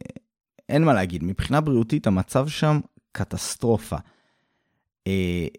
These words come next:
ואתה יודע, זה, זה, זה מביא בפנינו את המין, אה, התלבטות הזאת שהייתה בכמה מקומות בעולם, ובפרט בבריטניה, שהגישה שלהם,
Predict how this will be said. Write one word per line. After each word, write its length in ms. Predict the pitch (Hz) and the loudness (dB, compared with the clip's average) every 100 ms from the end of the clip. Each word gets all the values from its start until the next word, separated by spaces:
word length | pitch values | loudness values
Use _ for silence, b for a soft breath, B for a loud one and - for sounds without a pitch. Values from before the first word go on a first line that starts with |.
| - | -10
ואתה 320 | 92 95 104 | -4 -2 2
יודע, 240 | 110 147 | 4 4
זה, 140 | 92 98 | 4 0
זה, 200 | 92 127 | 0 2
זה 140 | 123 | 4
מביא 260 | 135 135 147 | 4 4 2
בפנינו 440 | 139 - 143 147 | 0 2 4 4
את 120 | 139 127 | 4 4
המין, 380 | 123 127 131 | 6 6 6
אה, 140 | 123 120 | 6 6
התלבטות 520 | 120 - 110 175 214 | 4 2 0 0 0
הזאת 220 | 127 98 | 0 0
שהייתה 320 | - 90 - | 0 0 0
בכמה 420 | 85 90 - 95 101 | -2 -2 2 4 4
מקומות 420 | 95 101 104 104 | 4 4 4 4
בעולם, 420 | 98 104 123 110 | 2 4 6 4
ובפרט 840 | 90 78 87 69 92 - 104 110 98 | 2 -2 -4 -4 -6 -2 -2 -2 0
בבריטניה, 840 | 104 90 98 - 151 165 107 82 | 0 2 0 2 4 6 4 2
שהגישה 1160 | 78 - 98 87 85 80 76 - 95 87 87 127 | -4 -4 0 0 0 -2 -4 -4 -4 -4 0 2
שלהם, 540 | - 127 107 120 110 | 4 4 6 6 6